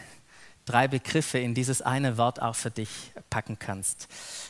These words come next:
Avodah bringt unseren Glauben und unsere Arbeit zusammen. Dadurch können wir das verknüpfen. Ein Handwerker, der eine gute Arbeit macht,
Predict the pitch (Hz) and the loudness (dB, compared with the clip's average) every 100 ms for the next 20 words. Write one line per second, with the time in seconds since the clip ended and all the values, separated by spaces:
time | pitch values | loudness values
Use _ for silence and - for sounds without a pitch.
0 | - 131 127 123 131 151 - 135 131 - | 2 4 4 4 6 6 4 0 2 -2
1 | 143 127 120 117 120 117 143 185 254 294 | -2 2 2 2 6 8 8 4 0 -2
2 | - - - - - - - 135 120 120 | -10 -20 -20 -20 -20 -20 -10 -2 0 2
3 | - 127 127 131 117 104 98 - - - | 0 4 4 4 2 0 0 -4 -2 0
4 | 104 104 82 - - - - - - - | 0 -2 -6 -14 -20 -20 -20 -20 -18 -20
5 | - - 117 120 - - 117 113 107 - | -2 6 6 4 -2 -2 0 2 0 -2
6 | 110 - 113 - 110 123 139 113 196 160 | -4 -6 -8 -6 -6 -4 0 4 4 6
7 | 123 127 156 190 202 - - - - - | 6 6 6 4 2 -10 -20 -20 -18 -16
8 | - - 139 143 151 202 220 135 156 135 | -18 2 6 6 6 6 8 6 8 6
9 | - 98 - - | 6 -2 -4 -10